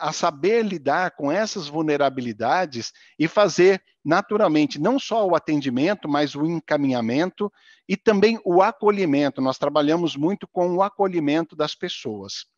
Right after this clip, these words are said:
No primeiro dia, nós teremos como palestra inaugural a presença da senhora Katina Argueta, ela que é representante residente do Programa das Nações Unidas para o Desenvolvimento, pnud,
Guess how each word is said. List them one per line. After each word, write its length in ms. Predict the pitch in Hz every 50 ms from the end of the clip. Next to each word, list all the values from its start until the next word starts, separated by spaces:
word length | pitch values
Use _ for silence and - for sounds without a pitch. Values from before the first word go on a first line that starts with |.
| _ _ _ - - - - _ _ _ _
No 140 | - 185 247
primeiro 480 | - - 220 202 190 180 170 160 180 190
dia, 420 | 160 - 147 190 262 196 135 123
nós 240 | 120 147 151 160 -
teremos 540 | - 185 165 160 160 165 170 185 180 - -
como 260 | - - 175 180 185
palestra 640 | - - 185 156 139 139 139 143 139 - - 139 131
inaugural 800 | 127 123 123 131 131 135 160 180 165 139 139 160 185 208 214 _ _ _ _ _ _ _ _ _ _
a 340 | - 135 139 143 143 143 135
presença 560 | - 185 190 180 147 135 143 151 165 - 180
da 140 | 151 143 139
senhora 400 | - - 156 139 135 135 135 127
Katina 640 | - - 151 147 _ - - 135 123 120 120 120 120 -
Argueta, 720 | - 151 175 151 131 123 120 120 123 139 _ - 254 269 - _ _ _ _ _ -
ela 240 | 131 139 156 165 156
que 140 | - - 151
é 20 |
representante 840 | 139 147 160 - - 165 156 139 156 147 139 - 151 147 143 - 139
residente 680 | 127 127 170 180 147 156 151 135 143 143 139 127 - 131
do 120 | 135 135
Programa 500 | - 147 139 131 135 139 143 143 139 135
das 220 | 127 131 127 123 131
Nações 360 | 127 120 - 135 127 120 -
Unidas 540 | 131 123 127 127 123 113 113 107 - - - _ _ _ _ _ _
para 220 | - 139 147 151 147
o 40 | 135
Desenvolvimento, 920 | 127 123 113 123 131 120 120 127 120 123 139 143 147 165 202 - 147 127
pnud, 600 | _ 143 131 120 120 127 143 170 190 254 262